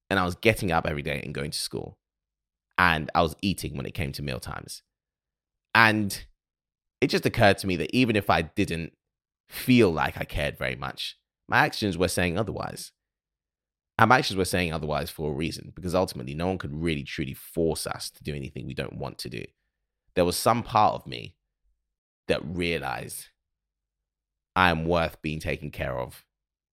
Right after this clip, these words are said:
I'm worth still being around. And I realized that I wanted to listen to that part of myself more than I wanted to listen to anything else. And there have been times since in my life where I've been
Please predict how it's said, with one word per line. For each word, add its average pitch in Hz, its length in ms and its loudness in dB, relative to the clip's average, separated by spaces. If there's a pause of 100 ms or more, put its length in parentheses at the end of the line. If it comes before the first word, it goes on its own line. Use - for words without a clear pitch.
(300)
I'm 80 200 0
worth 82 260 0
still 80 280 -2
being 73 260 -6
around. 60 500 -8 (1500)
And 80 540 2 (1600)
I 101 60 6
realized 104 320 8
that 76 80 2
I 82 40 2
wanted 90 260 -2
to - 120 -8
listen 85 240 -4
to - 100 -12
that 78 180 -2
part 64 200 -4
of 64 80 -8
myself 69 420 -8
more 73 200 -8
than 67 100 -10
I 71 60 -6
wanted 73 240 -8
to - 100 -14
listen 64 200 -12
to - 100 -10
anything 64 320 -12
else. - 360 -14 (2250)
And 113 80 6
there 131 80 12
have 135 60 6
been 127 100 0
times 123 360 2
since - 580 -6 (640)
in 85 120 0
my 76 100 -4
life 71 260 -2
where 80 80 -2
I've 78 80 -6
been 80 200 -6